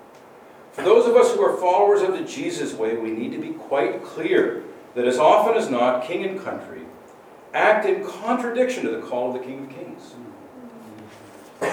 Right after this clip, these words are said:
And I note this reflection on the central doctrine of colonial expansion, the doctrine of discovery, when it was noted by the highest court of the land that the doctrine of discovery was dis-, deployed in the service of property rights, but its continuing power and legitimacy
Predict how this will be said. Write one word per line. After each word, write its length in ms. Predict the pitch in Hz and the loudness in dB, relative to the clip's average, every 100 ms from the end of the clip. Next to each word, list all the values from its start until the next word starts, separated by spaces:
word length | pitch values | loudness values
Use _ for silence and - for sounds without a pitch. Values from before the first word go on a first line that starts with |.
| - - - - - - - - - | -4 -10 -16 -20 -20 -20 -20 -20 -4
And 120 | 131 | 2
I 80 | 156 | 4
note 160 | 156 - | 6 4
this 160 | - | 2
reflection 480 | - 139 180 - - | 0 2 2 2 -2
on 100 | 123 | -2
the 60 | - | -2
central 340 | 156 147 139 | -2 -2 2
doctrine 380 | 127 123 123 110 | 4 4 2 -4
of 120 | 107 | -6
colonial 400 | 131 123 120 104 | -4 -2 -2 -4
expansion, 520 | 104 - 123 123 - | -6 -4 -2 -2 -6
the 100 | 95 | -6
doctrine 400 | 104 113 117 - | 0 0 0 -8
of 100 | - | -10
discovery, 520 | - - - 127 127 - | -12 -6 0 2 0 -4
when 140 | - | -8
it 120 | 104 | -8
was 180 | 98 - | -10 -10
noted 420 | 107 107 110 107 | -6 -6 -6 -8
by 460 | - 101 101 104 101 - - - - - - - - - | -4 0 2 2 0 -10 -18 -20 -20 -20 -20 -20 -20 -12
the 120 | - | -6
highest 520 | - - 208 - - - | -6 2 4 6 2 2
court 180 | 139 120 | 4 4
of 40 | |
the 60 | 110 | 2
land 340 | 113 117 117 | 2 2 0
that 120 | 120 | 0
the 100 | 117 | 0
doctrine 480 | 156 185 226 220 202 | 4 6 6 4 0
of 100 | 175 | 0
discovery 540 | - - 160 151 156 | -2 -4 2 2 2
was 200 | - 113 | -4 -4
dis-, 240 | 117 135 - - - | -6 -10 -12 -18 -14
deployed 580 | 113 110 180 208 214 | -14 -10 0 4 6
in 100 | - | 4
the 80 | 131 | 0
service 460 | - 165 170 165 - | -2 -2 -2 -2 -4
of 180 | 117 - | -8 -10
property 480 | - 143 - - | 0 2 4 0
rights, 380 | - - - - | -4 -6 -8 -12
but 180 | - 98 | -10 -10
its 120 | 92 | -10
continuing 600 | - 98 - 131 127 123 | -12 -14 -10 -6 -6 -6
power 440 | 123 117 120 113 113 | -8 -6 0 0 -2
and 140 | 95 | -4
legitimacy 720 | 95 95 113 110 107 - 101 | -8 -6 -2 -2 -2 -6 -12